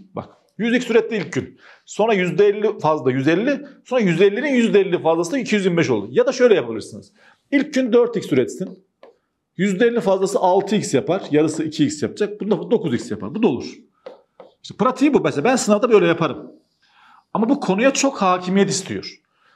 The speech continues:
Niye dört dedi mesela iki demedi hoca? İki desem üç çıkacak. Üçün yarısı buçuklu çıkacak gibi. Anlaştık mı? Ama öğrenci böyle yaklaşması kolay değil. O yüzden ben böyle şu anda yaklaşmayacağım. Yoksa yapmak isteyen böyle yapabilir.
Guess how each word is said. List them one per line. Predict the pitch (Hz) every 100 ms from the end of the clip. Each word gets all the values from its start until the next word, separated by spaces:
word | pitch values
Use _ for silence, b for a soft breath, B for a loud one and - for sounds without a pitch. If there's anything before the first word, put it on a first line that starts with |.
| _
Niye | 147 226 233
dört | 240 233
dedi | 190 175
mesela | 147 170
iki | -
demedi | 147 143
hoca? | 131 180 240 - _ -
İki | 160 226
desem | 233 240 285 262
üç | 262 -
çıkacak. | 311 302
Üçün | - 254
yarısı | 240 294
buçuklu | - 220
çıkacak | 180 127 101 - _ _ _ _ -
gibi. | 147 87 73 _ _ _ _ _ -
Anlaştık | 143 156 - 285
mı? | 180 101 B B _
Ama | 208 233
öğrenci | 208 220 226 233
böyle | 247 247
yaklaşması | 220 196 202 190 175
kolay | 165 175 208 180
değil. | 262 285 - B B
O | 220
yüzden | 233 202 196
ben | 285 285 - -
böyle | 254 254
şu | - 226
anda | 208 269
yaklaşmayacağım. | 185 190 135 104 139
Yoksa | 220 -
yapmak | 208 208 208
isteyen | - 202 208
böyle | 226 190
yapabilir. | 170 143 110 -